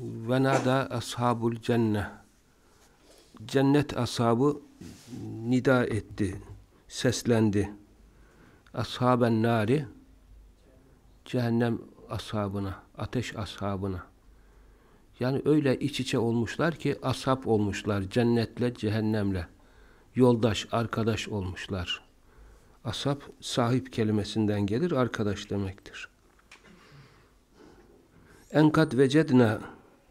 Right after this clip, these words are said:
ne dediler cennet ehli, cehennem ehline?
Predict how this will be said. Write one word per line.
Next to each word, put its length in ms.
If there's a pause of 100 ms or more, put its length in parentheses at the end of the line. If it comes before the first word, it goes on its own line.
(120)
ne 280
dediler 540 (340)
cennet 420
ehli, 360
cehennem 540
ehline? 520